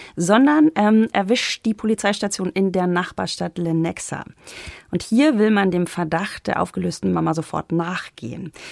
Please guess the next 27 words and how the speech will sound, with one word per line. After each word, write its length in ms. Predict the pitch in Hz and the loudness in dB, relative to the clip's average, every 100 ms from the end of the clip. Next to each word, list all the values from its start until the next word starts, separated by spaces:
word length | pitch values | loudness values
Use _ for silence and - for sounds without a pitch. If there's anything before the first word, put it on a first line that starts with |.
| - - - - | -18 -20 -20 -4
Caroline 720 | - 320 269 170 170 208 320 - - - | 2 4 6 4 4 6 4 2 -8 -6
beharrt 480 | 180 - 220 302 | -4 -4 -2 0
darauf, 460 | 202 165 165 180 - | 0 2 2 0 -4
dass 400 | 208 180 - - | -6 -4 -4 -6
Suzette 600 | 185 170 175 254 - - - | -6 -2 0 0 -2 -10 -6
ohne 340 | - 240 285 294 | -2 4 4 4
ihre 320 | - 214 185 | 2 0 0
beiden 420 | 170 170 208 202 | 2 2 2 2
geliebten 540 | 185 190 247 - 220 | 2 -2 -2 -2 -4
Pekinesen 800 | 208 226 - 185 190 233 185 208 - _ _ _ - | -2 -4 -2 0 2 2 2 0 -2 _ _ _ -6
nirgendwo 540 | 165 180 247 247 160 | 0 6 6 6 2
hingegangen 440 | 156 151 147 147 | -2 -2 -4 -6
wäre. 240 | 156 160 - | -6 -4 -2
Also 160 | 170 | 0
selbst 300 | 175 220 262 | 2 2 2
wenn 100 | - | 0
sie 100 | 220 | 0
durchgebrannt 520 | 196 247 - 190 185 185 | 2 0 0 -2 0 2
wäre 280 | 185 185 | 2 4
mit 360 | 190 240 - - | 4 2 -2 0
einem 220 | 190 214 | 2 4
gewissen 300 | 196 190 202 | 2 0 0
James, 380 | 170 180 185 - | 2 2 2 -4
die 180 | 180 165 | -6 0
Hundis 340 | 226 220 214 | 2 2 2
hätte 220 | 190 190 | -2 -2
sie 200 | 185 180 | -2 -4